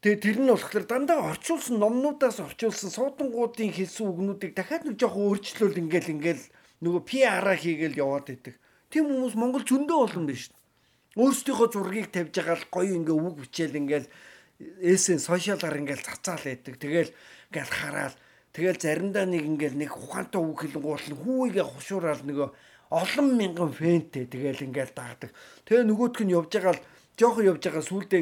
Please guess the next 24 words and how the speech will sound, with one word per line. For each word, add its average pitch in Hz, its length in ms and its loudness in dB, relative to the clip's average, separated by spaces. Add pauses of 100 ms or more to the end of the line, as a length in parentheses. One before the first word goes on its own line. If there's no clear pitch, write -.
ингээ 143 160 0
улс 156 140 -6 (100)
төрийн 202 320 2
юм 147 80 -2
яриад 131 320 -4
явцдаг. - 460 -12 (340)
Эсвэл 190 400 -4
нэг 202 160 -2
тийм 170 200 2
эх 139 200 -4
оронч 220 400 -4
юм 160 240 0
яриа 127 480 -2
явцдаг. - 400 -12 (400)
Зөв, 311 320 8
зөв, 233 140 -2 (100)
зөв. 226 160 -4 (720)
Тэдрийг 233 400 0
даг. - 320 0 (320)
Тэгтээ 277 400 -2 (400)
хамаагүй 277 560 0
сохроор - 480 -8
битий 185 320 -12
дагаарай. 131 560 -8